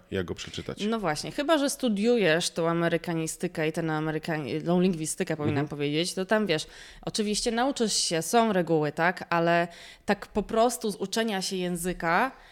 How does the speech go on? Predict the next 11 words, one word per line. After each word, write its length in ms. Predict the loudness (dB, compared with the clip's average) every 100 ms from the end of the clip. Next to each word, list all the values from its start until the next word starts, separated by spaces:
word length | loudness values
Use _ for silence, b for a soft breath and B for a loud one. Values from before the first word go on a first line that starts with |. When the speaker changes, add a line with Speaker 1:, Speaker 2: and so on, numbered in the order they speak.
| B B -6
Speaker 2:
to 460 | 2 4 4 4 2
n-, 100 | 0
Speaker 1:
Tak. 100 | -2
Speaker 2:
n-, 840 | -4 -6 -6 -4 -4 -6 -4 -2
nie, 380 | 0 2 2 0
nie, 240 | -2 -4 -4
nie 360 | -6 -4 -2
jesteśmy 380 | -2 -2 -2 -2
w 40 | -2
stanie 720 | 0 0 0 0 0 0 -4
ich, 360 | -6 -8 -8